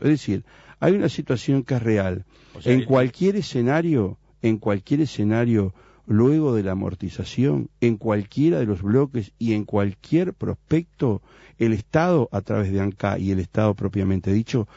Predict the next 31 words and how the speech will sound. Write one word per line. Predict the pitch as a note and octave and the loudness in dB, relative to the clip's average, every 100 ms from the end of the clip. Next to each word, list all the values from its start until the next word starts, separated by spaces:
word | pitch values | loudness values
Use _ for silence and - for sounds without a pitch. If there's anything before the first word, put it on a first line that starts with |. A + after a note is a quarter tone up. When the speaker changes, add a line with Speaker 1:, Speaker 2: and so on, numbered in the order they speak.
| - - | -20 -4
Speaker 1:
va | G#2+ | 0
a | |
ganar | G#2 G2+ G2 | 0 0 0
más | F#2 | -2
que | - F#2 | -2 -2
la | |
empresa. | F2+ F2+ F2+ - - _ _ _ _ _ _ - | -2 -2 -6 -8 -18 _ _ _ _ _ _ -18
Speaker 2:
Mm. | F#2+ D#2+ _ _ _ _ | -18 -18 _ _ _ _
Pero | A2 F#2 | -4 -4
usted | - G2 | -2 -2
dice | B2+ A#2+ | 0 -2
que | G2 | -2
en | |
alguno | F2+ F#2 D#3 D3 | -4 -2 -2 0
de | A#2 | -2
esos, | A2+ F#2 - A2 | -2 -6 -8 -10
eh, | F2 E2 D#2 _ _ _ | -8 -8 -10 _ _ _
proyectos | - E2+ A2 A2 F#2+ | -10 -6 -4 -4 -6
que | |
se | F2 | -4
han | F2+ | -4
presentado, | F2+ F2+ C3+ | -4 -2 0
en | G#2 | 0
alguna | G2+ A2 | -2 -2
de | F2+ | -4
las | E2 | -6
ofertas, | E2 A#2+ C3 F#3 - | -4 -4 -2 -2 -4
el | G2+ F2+ | -6 -6
Estado | - C3 C#3+ | -2 -2 -2
recibe | G#2 F2+ C#3 D#3+ - _ | -2 -2 -2 -2 -6 _
setenta | - - F#2+ - E3+ F#3+ - | -10 -6 -6 -2 -4 -4 -6